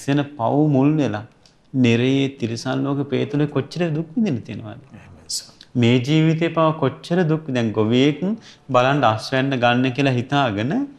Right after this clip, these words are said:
Speaker 1: රෑ දවල් දෙකේ මාස කීයක් මහන්සි වෙනවද කියන්නේ?
Speaker 2: එහෙමයි සර්.
Speaker 1: ඒක සමහර විට අස්වැන්න ගන්නකොට ගණන් අඩු.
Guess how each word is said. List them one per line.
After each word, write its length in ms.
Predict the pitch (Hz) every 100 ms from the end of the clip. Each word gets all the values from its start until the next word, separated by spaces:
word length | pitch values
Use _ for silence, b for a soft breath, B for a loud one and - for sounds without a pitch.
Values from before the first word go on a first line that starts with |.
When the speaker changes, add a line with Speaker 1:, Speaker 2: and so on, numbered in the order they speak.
| B B -
Speaker 1:
රෑ 240 | 127 120 131 139
දවල් 360 | 127 131 147 135
දෙකේ 240 | 135 170
මාස 340 | 151 131 143 143 156
කීයක් 320 | 151 165 160
මහන්සි 380 | 151 180 185 185
වෙනවද 240 | 175 170 -
කියන්නේ? 300 | 170 160 -
Speaker 2:
එහෙමයි 320 | 98 - -
සර්. 260 | - - -
Speaker 1:
ඒක 200 | 131 127 147
සමහර 420 | 143 139 139 147
විට 180 | 170 160 180
අස්වැන්න 420 | 120 - 147 143
ගන්නකොට 380 | 143 160 175 185 160
ගණන් 340 | 156 143 104
අඩු. 160 | 98